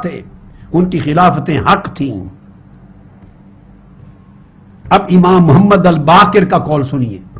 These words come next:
یہ کشف الغمہ میں ہے، معروف کتاب، امام محمد الباقر کے احوال میں وہ باب ہے۔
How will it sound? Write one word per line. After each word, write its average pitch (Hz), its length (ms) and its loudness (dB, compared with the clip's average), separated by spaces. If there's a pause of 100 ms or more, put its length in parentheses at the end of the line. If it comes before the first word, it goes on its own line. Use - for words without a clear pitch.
(2000)
یہ 143 120 0 (120)
کشف 185 320 2
الغمہ 185 640 8
میں 160 160 4
ہے، 120 200 2 (1200)
معروف 190 420 2
کتاب، 160 380 2 (280)
امام 170 460 4 (260)
محمد 175 400 4
الباقر 175 500 6
کے 175 160 0
احوال 151 400 4
میں 156 140 0
وہ 143 120 -2
باب 127 320 0
ہے۔ 90 60 -8